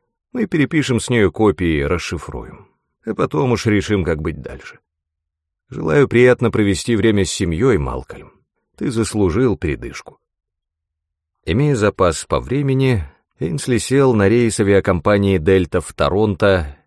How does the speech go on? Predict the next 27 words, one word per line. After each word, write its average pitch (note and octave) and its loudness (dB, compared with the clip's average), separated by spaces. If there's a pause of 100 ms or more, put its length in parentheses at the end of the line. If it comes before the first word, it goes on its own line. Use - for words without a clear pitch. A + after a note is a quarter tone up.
через D2+ -2
Атланту. - -12 (1080)
Самолёт E2 -6
взлетел G2+ 0
полупустым B2+ -2
и, F2 0 (320)
о, C2+ -8
блаженство. F2 -6 (1200)
Он D#3 -2
один B2 4
занял A#2 4
три A#2+ -4
кресла G#2 0
в F#2 2
экономическом E2+ -4
классе, A2 -2
разлёгся, F2 0 (160)
вытянулся A#2+ -4
и F#2+ -8
прикрыл D2 -4
глаза, G#2+ 2
собираясь F#2+ -2
проспать F#2 -2
и A2+ -8
взлёт, C#2+ -4
и C2+ -8
посадку. - -18